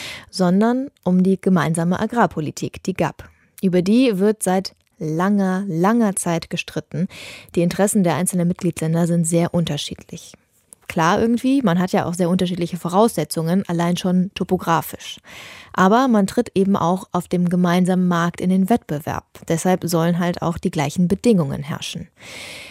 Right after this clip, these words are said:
Die Landwirtschaft ist aber auch für einen großen Anteil des C O zwei Ausstoßes verantwortlich. Das heißt, im Bemühen um Klimaschutz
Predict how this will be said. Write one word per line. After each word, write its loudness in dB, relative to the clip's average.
Die 2
Landwirtschaft 0
ist -2
aber 0
auch 0
für -4
einen 0
großen 2
Anteil 0
des 0
C -2
O 0
zwei 2
Ausstoßes -8
verantwortlich. -8
Das -2
heißt, 0
im 2
Bemühen 4
um -2
Klimaschutz -2